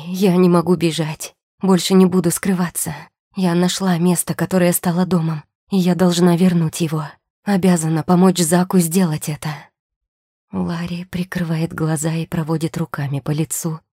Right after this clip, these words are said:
словно умывается. Поднимает веки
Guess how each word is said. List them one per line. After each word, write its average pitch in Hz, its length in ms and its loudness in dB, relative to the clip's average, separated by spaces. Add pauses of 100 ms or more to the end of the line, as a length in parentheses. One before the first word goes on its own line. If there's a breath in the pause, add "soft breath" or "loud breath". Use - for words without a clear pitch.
словно 147 560 -8
умывается. 143 800 -6 (520)
Поднимает 147 600 -2
веки 151 480 -6